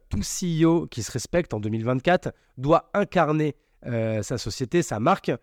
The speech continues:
et, euh, pour ça, bah, créer une audience, euh, en prenant la parole sur, euh, en tout cas, en, dans tous les cas, le média qu'il souhaite, hein, que ce soit LinkedIn,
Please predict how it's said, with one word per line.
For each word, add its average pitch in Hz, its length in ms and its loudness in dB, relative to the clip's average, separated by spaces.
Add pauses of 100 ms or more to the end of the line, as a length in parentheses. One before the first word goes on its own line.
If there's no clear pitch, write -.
(280)
et, 175 220 4
euh, 127 120 6
pour - 200 -2
ça, 151 320 2
bah, 107 180 -2
créer 156 400 -2
une 143 140 0
audience, 127 440 0 (280)
euh, 113 240 -4
en 151 100 0
prenant 139 260 2
la 127 100 4
parole 123 320 2
sur, 131 340 0
euh, 107 60 2
en 104 100 0
tout - 100 -8
cas, 113 240 2
en, 123 140 0
dans 113 160 -4
tous - 140 -8
les 101 60 -4
cas, 127 120 0
le 117 80 2
média 123 320 2
qu'il - 100 -14
souhaite, 123 280 -4
hein, 101 60 -2
que - 60 -8
ce - 80 -12
soit 104 140 -2
LinkedIn, 104 440 0